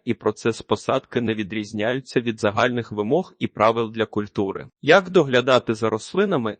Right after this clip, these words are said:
Для крони високорослого дерева груші логічніше за все буде застосувати широко відому розріджену ярусну форміровку. Кюре володіє густою кроною і високою силою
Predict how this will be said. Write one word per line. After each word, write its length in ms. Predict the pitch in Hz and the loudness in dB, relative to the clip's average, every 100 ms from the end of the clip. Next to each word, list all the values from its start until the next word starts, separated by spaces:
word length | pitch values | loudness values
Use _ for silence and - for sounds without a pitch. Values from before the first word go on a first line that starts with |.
| _ - | _ -2
Для 180 | 110 110 | 0 2
крони 380 | 127 147 175 | 2 2 0
високорослого 840 | 160 143 - - 131 127 - 107 98 | -4 -4 -2 0 0 0 -2 -2 0
дерева 440 | 95 135 151 123 | 2 2 2 0
груші 420 | 120 113 110 - | 0 -4 -4 -4
логічніше 760 | 104 107 120 151 - 180 - 110 | -2 -2 -2 -6 -6 -8 -6 -4
за 140 | 113 | -2
все 240 | 110 - 208 | -4 0 0
буде 300 | 185 156 139 | 2 0 0
застосувати 800 | 113 110 113 - 107 139 175 156 | -2 -8 -10 -4 0 0 0 -4
широко 480 | - 127 123 - 107 | 0 0 2 0 0
відому 400 | 110 107 113 110 | 2 2 2 -2
розріджену 640 | 107 104 123 139 117 107 | -2 -4 -6 -4 -6 -2
ярусну 420 | 104 104 - 107 | -2 -2 -4 -6
форміровку. 760 | - 104 104 104 110 123 - 143 | -4 -4 -2 -2 -2 -4 -4 -6
Кюре 280 | - 120 123 | 0 0 2
володіє 560 | 113 104 110 107 117 | 0 -2 -4 -4 -4
густою 480 | 117 110 - 113 113 | -4 -8 -4 -2 -2
кроною 520 | - 131 127 107 101 - | -4 -4 -2 -4 -6 -2
і 80 | 110 | -2
високою 560 | 107 - 107 - 107 | -2 -2 -2 0 -4
силою 480 | - 104 90 107 | -4 -6 -6 -8